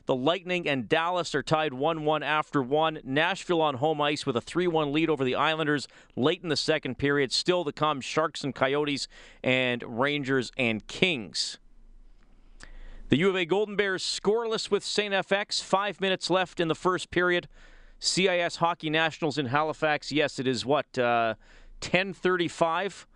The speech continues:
Atlantic time. This game was supposed to start two and a half hours ago. It would have been ending around now, but the game between Saskatchewan and Carleton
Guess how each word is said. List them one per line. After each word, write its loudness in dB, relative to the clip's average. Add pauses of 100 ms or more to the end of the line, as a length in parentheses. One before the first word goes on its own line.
(440)
Atlantic 0
time. 0
This -2
game 0
was -2
supposed 0
to -4
start 0
two 0
and 2
a 4
half 2
hours 0
ago. 2
It -2
would 0
have -6
been -2
ending 0
around 2
now, 2 (380)
but -2
the -2
game 0
between -2
Saskatchewan -2
and -2
Carleton -2